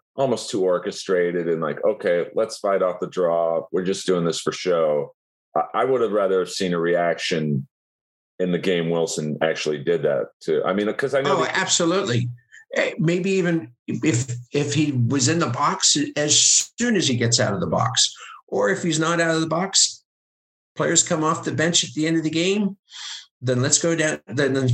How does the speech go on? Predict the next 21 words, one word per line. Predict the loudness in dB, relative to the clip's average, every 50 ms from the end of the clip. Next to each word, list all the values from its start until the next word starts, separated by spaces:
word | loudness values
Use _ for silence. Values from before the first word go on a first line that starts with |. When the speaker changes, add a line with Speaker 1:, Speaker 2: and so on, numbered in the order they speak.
| 2 2
Speaker 2:
some | 2 0 2 2 2 2
skate | 2 0 2 0 0 0 -2
right | -2 -2 -2 0 0 0 0
over | 0 0 -2 -2 -2
to | -2 0 0 0
him | 0 0 0 -2 -4 -6 -6 -4
right | 0 0 0 2 2 0
away | 0 0 0 0 2 2 2 2 2 0 -2 -2 0
and | 0 2
address | 2 2 0 0 0 2 2 2 0
it. | 0 -4 -10 _ _ -4
Like, | 0 0 0 0 -2 -2
"You're, | 0 0 2 2 0
you're | 0 0 0
not | 0 0 0 -2 -2 -2 -2
exiting | 0 0 2 2 2 2 2 0 0 2
this | 2 2 2 2 0
building | -2 -2 -2 -2 -2 -2 -2 -2 -2
without, | -2 0 0 0 0 0 -2 -4 -8 _ _
you | 0 0
know, | 2 2 0 -4